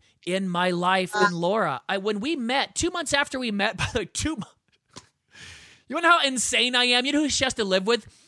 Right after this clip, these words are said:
Speaker 1: Two months after we met, I had already asked her to marry me, one, after three weeks. And I went and got her name tattooed on me this big. My entire
Speaker 2: <laughs>
Speaker 1: right rib cage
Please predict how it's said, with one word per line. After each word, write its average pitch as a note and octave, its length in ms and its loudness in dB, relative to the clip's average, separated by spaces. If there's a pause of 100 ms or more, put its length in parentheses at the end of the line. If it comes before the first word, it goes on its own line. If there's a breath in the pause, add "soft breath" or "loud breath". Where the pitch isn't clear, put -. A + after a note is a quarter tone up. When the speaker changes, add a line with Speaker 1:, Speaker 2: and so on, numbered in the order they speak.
(360 soft breath)
Speaker 1:
Two F4 260 0
months D4 400 -2
after A#3+ 280 0
we A3+ 160 -4
met, G3+ 320 0
I A3 120 4
had A#3+ 100 2
already B3+ 320 0
asked A3 220 0
her G3 80 -4
to F3 80 -4
marry E3+ 280 -2
me, C#3 160 -8
one, D3 400 -2
after E3 220 -6
three E3+ 240 -6
weeks. C#3+ 460 -6 (480 soft breath)
And G#3+ 160 0
I F4 180 6
went C#4+ 420 2
and G#3 160 0
got G#3 180 2
her G#3 140 -2
name G#3+ 420 -2
tattooed G#3+ 460 -2
on F#3+ 120 0
me D#3+ 140 -4
this E3 300 -4
big. D#3 420 -6 (380 soft breath)
My G#3+ 220 0 (100)
entire B3 760 0
Speaker 2:
<laughs> - 20 -4
Speaker 1:
right G3+ 300 -2
rib G3 280 -4
cage D#3 500 -4